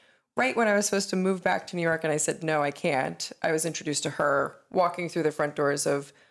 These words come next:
of the company she had, One Roof, and was just blown away by this experience and the importance of home and, and ambitious women coming together and being really supportive of one another. So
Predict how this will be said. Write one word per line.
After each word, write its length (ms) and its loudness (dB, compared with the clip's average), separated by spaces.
of 160 0
the 80 2
company 340 -2
she 140 -2
had, 280 -4
One 140 0
Roof, 260 0
and 80 -4
was 120 -4
just 200 -4
blown 240 2
away 300 4
by 240 0
this 400 -2
experience 720 0
and 160 -2
the 60 2
importance 440 -2
of 140 -2
home 460 2
and, 200 0
and 300 0
ambitious 720 0
women 240 0
coming 260 -4
together 300 0
and 100 -4
being 160 -2
really 240 0
supportive 480 -2
of 120 -6
one 120 -2
another. 400 -4
So 560 2